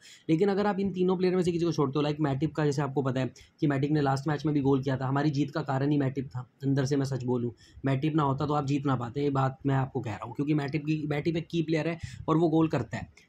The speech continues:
अब बात आती है पी पोरो। पी पोरो क्या है कि मिडफील्डिंग कर रहा है, जिस कारण लास्ट मैच में गोल, उससे पिछले मैचेस में अच्छा प्रदर्शन, साउथहैम्पटन को अठारह मार्च को गोल किया था, उसके बाद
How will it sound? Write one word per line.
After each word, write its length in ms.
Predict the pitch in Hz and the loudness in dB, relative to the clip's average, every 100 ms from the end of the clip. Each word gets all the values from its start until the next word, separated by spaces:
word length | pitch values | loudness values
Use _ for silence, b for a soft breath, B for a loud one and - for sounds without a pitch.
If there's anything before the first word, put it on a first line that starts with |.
| - | -4
अब 80 | 175 | -2
बात 180 | 202 208 | 0 0
आती 220 | 180 202 | 0 -2
है 60 | 208 | -2
पी 220 | 196 196 165 | -2 -4 2
पोरो। 240 | 143 131 110 - | 4 4 -2 -6
पी 140 | 214 202 | -6 0
पोरो 240 | 196 185 | 4 4
क्या 140 | 175 160 | 4 0
है 80 | 151 | 0
कि 100 | 190 | 2
मिडफील्डिंग 560 | 180 143 175 175 175 | 2 4 4 6 4
कर 100 | 143 | 2
रहा 100 | 107 | 0
है, 60 | 135 | -2
जिस 160 | 160 | -2
कारण 260 | - 156 156 | 0 0 2
लास्ट 240 | 143 139 | 2 0
मैच 200 | 151 139 151 | -2 -2 0
में 100 | 135 | 2
गोल, 220 | 135 135 | 4 4
उससे 200 | 139 165 | 2 -2
पिछले 320 | - 143 151 | -4 -4 0
मैचेस 300 | 147 143 143 | 0 0 -2
में 80 | 147 | 0
अच्छा 220 | 139 135 147 | -2 -2 -2
प्रदर्शन, 480 | 139 135 127 139 131 B B | 0 0 0 0 0 B B
साउथहैम्पटन 540 | - 151 156 147 147 | 0 2 4 4 4
को 80 | 151 | 2
अठारह 260 | 143 139 143 | 2 2 2
मार्च 220 | 139 135 | 2 0
को 100 | - | 0
गोल 220 | 135 139 139 | 4 4 4
किया 220 | 143 131 | 0 0
था, 220 | 131 131 123 B B | 0 -2 -4 B B
उसके 200 | 143 139 | -4 0
बाद 240 | 143 139 | 2 2